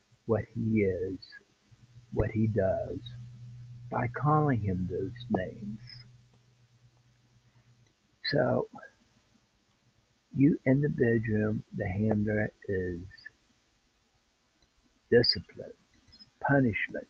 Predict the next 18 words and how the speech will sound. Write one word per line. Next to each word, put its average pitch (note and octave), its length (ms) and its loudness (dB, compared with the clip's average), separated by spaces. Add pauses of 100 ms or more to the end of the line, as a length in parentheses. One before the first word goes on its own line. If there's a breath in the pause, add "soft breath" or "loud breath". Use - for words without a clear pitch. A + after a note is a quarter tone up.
(580)
humiliation. A#2+ 1120 6 (1900)
Um, F#2 500 -4 (1000)
yeah, A#2 240 4
that A2 240 2 (100)
sounds A2 420 0
like B2+ 280 -4
B A#2+ 180 6
D A#2+ 240 4
S A2+ 300 0
M, B2 560 0 (880)
but G2+ 340 0 (640)
it's, - 260 0 (320)
you're F#2+ 220 -2 (540)
handling A2 460 4
a F#2+ 80 0 (140)
slave, A2 240 4 (140)
but F#2 180 0
it's - 280 -2